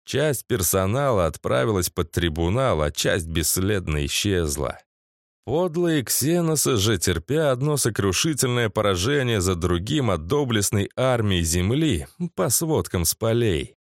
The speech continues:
продвинулись вперед на сто семь километров, и в Альянсе настал мир, покой и благоденствие.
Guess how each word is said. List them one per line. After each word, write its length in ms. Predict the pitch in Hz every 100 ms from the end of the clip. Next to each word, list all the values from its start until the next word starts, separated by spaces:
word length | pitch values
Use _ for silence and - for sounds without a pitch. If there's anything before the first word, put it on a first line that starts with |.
| _ -
продвинулись 840 | 90 85 82 113 175 165 156 127
вперед 580 | - 104 101 147 160 104
на 180 | 95 113
сто 320 | - - 147
семь 320 | 101 - 135 92
километров, 1120 | - 107 101 101 120 117 82 73 65 - - -
и 180 | 175
в 100 | 170
Альянсе 640 | 131 113 123 143 135 - 107
настал 500 | 98 85 143 123 82
мир, 440 | 78 101 160 127 -
покой 600 | 87 80 - - 135 123
и 60 | 82
благоденствие. 1300 | 85 90 80 78 76 90 98 82 - 78 69 60